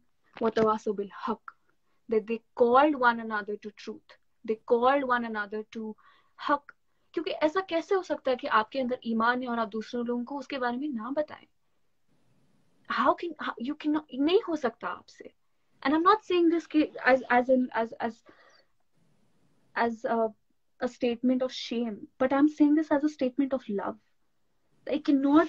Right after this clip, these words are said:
be that there is something that has changed your life and has gotten you to a point where you, you know,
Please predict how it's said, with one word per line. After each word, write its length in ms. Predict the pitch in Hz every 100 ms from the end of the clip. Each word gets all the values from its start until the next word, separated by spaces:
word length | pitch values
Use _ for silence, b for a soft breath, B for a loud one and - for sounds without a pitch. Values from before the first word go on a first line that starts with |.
| -
be 340 | 285 277 269 285
that 260 | 277 285 _ B B B B - -
there 140 | 269
is 100 | 311 -
something 520 | 269 240 262 302 311
that 160 | 285 277
has 280 | 277 285 -
changed 460 | - 269 285 285
your 140 | 277 254
life 440 | 220 220 262 - -
and 160 | 262
has 160 | 262 262
gotten 400 | - 233 269 277
you 240 | 254 254
to 180 | 277 269
a 60 | 277
point 420 | - 240 262 277 247
where 220 | 240 269
you, 320 | 254 262 269 320 b b b b b b _ _ _ _ _ _
you 100 | 254
know, 240 | 262 285